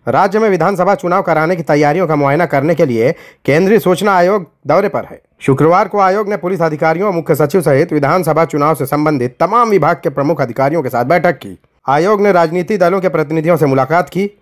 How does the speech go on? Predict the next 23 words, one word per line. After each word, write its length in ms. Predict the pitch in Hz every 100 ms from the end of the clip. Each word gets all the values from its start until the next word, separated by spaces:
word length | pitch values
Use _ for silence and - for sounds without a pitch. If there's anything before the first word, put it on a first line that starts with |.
| _ _ _ -
इधर 220 | 147 180
राज्य 240 | 190 208 180
सरकार 360 | 185 170 214
ने 80 | 208
सत्ताधारी 560 | 190 170 190 170 175 214
और 160 | 190
विपक्ष 300 | 165 208 202
के 120 | 151
विधायकों 380 | 151 143 165 196
के 140 | 196 160
लिए 260 | 123 165
दो 160 | 151 151
सौ 160 | 185 160
अठारह 420 | 143 196 156 139
दशमलव 400 | 143 139 202 151
चालीस 400 | 123 - 208 233
करोड़ 300 | - 190 170
रुपए 280 | 147 143 180
की 160 | 135 143
विधायक 320 | 143 165 147
निधि 220 | 120 143
जारी 240 | 196 160 107
की। 220 | -